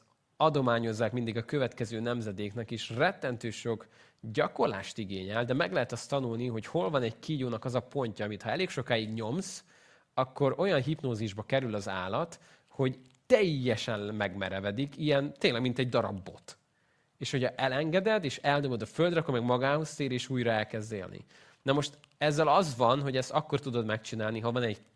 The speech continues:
kígyód, amit megmerevítesz, és utána eldobod, és annyit tudsz tenni, hogy van egy merev kígyód, és van egy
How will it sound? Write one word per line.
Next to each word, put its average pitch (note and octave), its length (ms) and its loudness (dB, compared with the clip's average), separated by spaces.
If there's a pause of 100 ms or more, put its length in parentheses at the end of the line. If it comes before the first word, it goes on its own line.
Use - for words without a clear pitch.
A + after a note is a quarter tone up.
kígyód, C#3 640 -2 (420)
amit A#2+ 240 -2
megmerevítesz, A2 1000 -4 (180)
és - 140 -8
utána C3+ 220 2
eldobod, A#2 640 2 (500)
és - 140 -2
annyit F#3 320 6
tudsz - 320 -6 (280)
tenni, C#3+ 300 6
hogy B2+ 200 2
van C3+ 180 6
egy A2 340 -2 (300)
merev B2 500 4
kígyód, F#3 500 2
és C#3+ 140 2
van C#3+ 200 4
egy C3+ 200 0